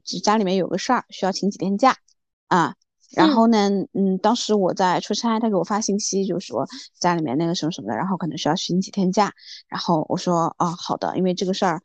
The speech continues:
Speaker 1: 就是肯定必须要得让人家请的嘛，我就说：“好的，
Speaker 2: 嗯。
Speaker 1: 可以的。”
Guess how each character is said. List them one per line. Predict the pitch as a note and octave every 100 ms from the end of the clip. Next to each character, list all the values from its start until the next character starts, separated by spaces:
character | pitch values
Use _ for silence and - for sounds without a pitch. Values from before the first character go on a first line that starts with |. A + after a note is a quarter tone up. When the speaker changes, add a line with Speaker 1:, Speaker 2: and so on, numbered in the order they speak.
| _ _
Speaker 1:
就 | E3+
是 | F3
肯 | G#3
定 | D#3+
必 | A3+
须 | A#3+
要 | A3
得 | F#3+
让 | C#3 F#3
人 | F3
家 | F#3
请 | - E3+
的 | -
嘛， | B2+ E3 _ - _ -
我 | F3
就 |
说 | F#3+ G3
：“好 | - -
的， | - -
Speaker 2:
嗯。 | D4 C4+
Speaker 1:
可 | A#3 F#3
以 | -
的。” | F#2